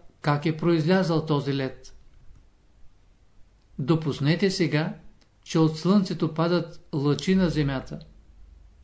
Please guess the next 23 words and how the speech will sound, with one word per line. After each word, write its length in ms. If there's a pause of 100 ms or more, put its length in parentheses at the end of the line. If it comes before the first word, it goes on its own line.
(200)
Ако 280
всички 540
части 400
на 160
земята 600 (160)
се 200
огряват 680 (100)
еднакво 760 (120)
от 200
слънцето, 680 (600)
как 240
ще 140
се 160
образува 560
ледът? 520 (1200)
Колкото 540
едно 380
тяло 600
е 200
по-далече 640
от 160
слънцето, 580 (800)
толкова 420